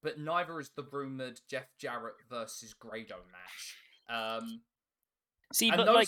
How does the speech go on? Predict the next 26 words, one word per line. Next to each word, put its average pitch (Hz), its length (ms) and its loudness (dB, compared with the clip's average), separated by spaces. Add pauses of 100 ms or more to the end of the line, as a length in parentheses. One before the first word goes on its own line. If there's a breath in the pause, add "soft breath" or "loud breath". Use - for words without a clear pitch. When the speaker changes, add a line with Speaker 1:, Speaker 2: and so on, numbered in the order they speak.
Speaker 2:
but, 220 120 6
Speaker 1:
three 214 100 10
Speaker 2:
like, 190 100 -6
Speaker 1:
would 180 100 -4
Speaker 2:
that 220 180 8
Speaker 1:
always 165 240 4
get 160 140 0
huge 147 460 -10
pops, 226 720 6
Speaker 2:
<clears throat> - 40 -20
Speaker 1:
honestly. 101 440 -12 (100)
Speaker 2:
See, 226 200 6
but, 214 200 2
but, 202 200 4
but 214 180 2
that 196 240 8
is, 170 260 4 (180)
is, 151 200 6
like, 147 280 4
s-, - 160 2 (120)
is, 135 220 4
like, 131 160 2
much 135 320 0
more 127 300 2
subject - 680 4
to 113 420 8